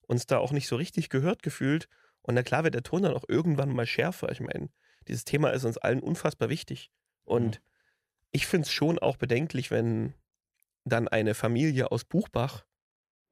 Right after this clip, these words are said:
Speaker 1: mit dem Finger schnipst und genau das macht, was, was so simpel wäre.
Speaker 2: Ja, total. Das ist ja auch, also, die haben keinen, <coughs> also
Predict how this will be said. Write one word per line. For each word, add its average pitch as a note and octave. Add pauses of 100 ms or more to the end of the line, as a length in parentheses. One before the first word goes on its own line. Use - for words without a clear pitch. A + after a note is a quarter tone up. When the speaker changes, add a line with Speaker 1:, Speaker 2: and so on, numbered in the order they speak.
Speaker 1:
mit B2+
dem B2
Finger E3+
schnipst -
und B2
genau B2+
das F3+
macht, C3
was, - (720)
was -
so - (180)
simpel G3
wäre. - (1040)
Speaker 2:
Ja, A2+ (840)
total. A2+ (600)
Das C3
ist -
ja A#2+
auch, A2+
also, G#2+ (1200)
die B2
haben C3+
keinen, C3+
<coughs> A#4+
also A2